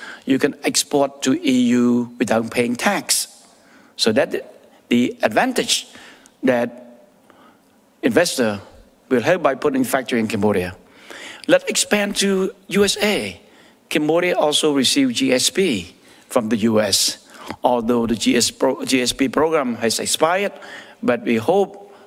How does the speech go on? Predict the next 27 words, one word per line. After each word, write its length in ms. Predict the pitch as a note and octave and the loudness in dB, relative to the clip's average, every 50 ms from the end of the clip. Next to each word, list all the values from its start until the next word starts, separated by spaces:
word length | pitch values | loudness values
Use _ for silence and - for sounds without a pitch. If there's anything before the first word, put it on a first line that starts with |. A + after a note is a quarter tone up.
| - - | -8 -2
that 320 | B2+ B2 A#2+ A#2+ A#2 - | 0 0 0 0 -4 -4
the 80 | - A2+ | -4 -2
new 260 | A2 B2 C3+ C#3 C3 | 0 2 2 2 2
Congress 640 | - - D#3 D#3 D3+ - C3+ B2 A2+ - - - - - - - - - | 0 -2 -2 -2 -2 -2 -2 -2 0 -2 -4 -6 -8 -18 -20 -20 -16 -6
will 240 | - A#2+ C3 C3 B2+ | -2 0 0 2 0
renew 580 | A#2+ A#2+ A#2 D3 F#3 A3 G#3 F3 C3+ A2 F#2+ F2+ - - - - - - | 0 0 0 2 2 2 2 2 0 -2 -6 -8 -14 -20 -20 -20 -12 -6
the 100 | - A2+ | -4 -2
G 240 | G2+ - A#2+ A2+ G#2 | 0 2 2 2 2
S 200 | G2+ G2+ - - | 2 2 0 -2
P. 440 | - - A2 G#2 F2+ E2 E2+ E2+ - _ _ - - - - - - - - | -4 -4 -4 -4 -4 -6 -8 -12 -16 _ _ -20 -20 -20 -20 -20 -20 -20 -8
So 220 | - - F3+ E3+ D#3 | -2 0 2 2 2
the 120 | D3+ C#3+ | 2 2
market 600 | C3 C#3+ F#3 A#3 B3+ B3 - A3+ G#3 - - - - - - - _ _ _ | 2 2 2 0 0 0 0 0 0 0 -4 -20 -20 -20 -20 -20 _ _ _
is 140 | - D#4 - | -4 -4 -4
big. 460 | - - - - G#3+ A#3+ A#3 - - - | -4 -4 -4 0 2 2 2 2 0 -2
I 60 | C#3+ | 0
mean, 100 | C3 C#3+ | 0 0
the 80 | C3+ C#3 | 0 0
world 320 | A#2+ C#3+ G3 G#3+ A3+ G#3+ | 0 2 2 4 2 2
market 360 | F#3+ F3+ G3 A3+ - D3+ C3+ - | 2 0 0 0 0 -2 -2 0
actually 580 | D3 D3+ - - B2+ A2 A2+ A2+ B2 C3 - - - - - - | -2 -2 -2 -4 -2 0 2 2 2 0 -2 -8 -18 -12 -4 -2
can 180 | D#3 D3 D3 | -2 0 0
be 120 | C#3 C#3 B2 | 0 0 2
served 680 | - - - F#3 A3 A#3+ A#3+ G#3 E3 D3 C#3 C#3 - - - - - - - | 2 2 2 4 4 4 4 2 0 -2 -4 -6 -12 -16 -20 -20 -20 -20 -16
from 640 | - - - C3 C3 B2 B2 A#2+ A#2+ A#2+ A#2+ A#2+ - - - | -8 -2 -2 0 0 0 0 0 0 -2 -4 -6 -10 -6 -2
Cambodia. 580 | B2+ A#2 G#2 A#2+ A2+ G#2+ G2 F#2 F2 E2+ F2 - - - _ _ _ _ _ - - - - - - - - - - | 0 0 2 2 0 0 -2 -4 -4 -6 -8 -14 -20 -20 _ _ _ _ _ -20 -20 -20 -20 -20 -20 -20 -20 -8 -2
But 220 | - D#3+ D#3 - | 0 0 0 -2